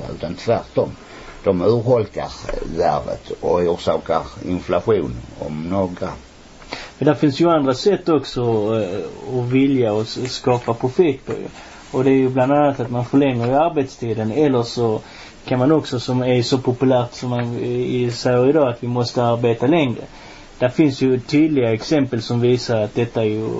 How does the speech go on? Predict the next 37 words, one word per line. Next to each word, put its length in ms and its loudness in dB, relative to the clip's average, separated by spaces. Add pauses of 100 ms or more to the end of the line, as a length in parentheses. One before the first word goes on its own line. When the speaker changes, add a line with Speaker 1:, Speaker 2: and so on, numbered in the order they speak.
(140)
Speaker 2:
bara 320 2
struntprat 640 0
på 100 -4
något 300 -2
sätt. 180 -8
Vi 200 4
framhäver 540 0
ju 100 4
hela 260 4
tiden 340 -6
att 240 -2
vi 60 0
ska 200 2
arbeta 380 0
mindre, 500 2 (120)
att 240 -4
vi 100 -2
ska 140 -4
dela 360 4
på 120 0
arbetena, 560 0
att 140 -8
produktionen 540 2
faktiskt 420 -2
tillåter 460 2
det. 80 -10 (400)
Men 160 4
också 340 2
att, 280 0
eh, 800 0
gör 200 4
så 180 -6
att 240 -4 (140)
produktiviteten 760 0
ökas 380 -2
hela 160 2
tiden. 340 -2